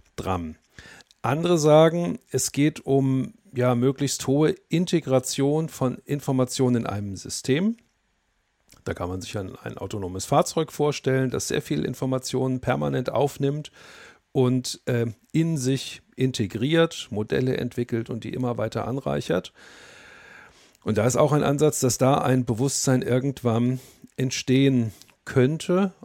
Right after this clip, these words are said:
aus dieser starken Integration von Informationen. Ja, da liefert die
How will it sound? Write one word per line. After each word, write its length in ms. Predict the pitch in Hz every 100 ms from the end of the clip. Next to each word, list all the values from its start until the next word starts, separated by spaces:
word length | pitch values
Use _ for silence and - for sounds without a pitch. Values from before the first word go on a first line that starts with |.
| -
aus 600 | 107 139 160 - - -
dieser 380 | 127 143 151 147
starken 880 | - - 113 131 139 147 139 143 -
Integration 1120 | - 143 151 139 135 131 - - 120 123 143 143 _ _
von 220 | - 117
Informationen. 1200 | - 131 - 127 123 117 - 123 135 147 151 151 -
Ja, 180 | 120 131
da 140 | 127
liefert 380 | 113 127 143 127
die 240 | 131 127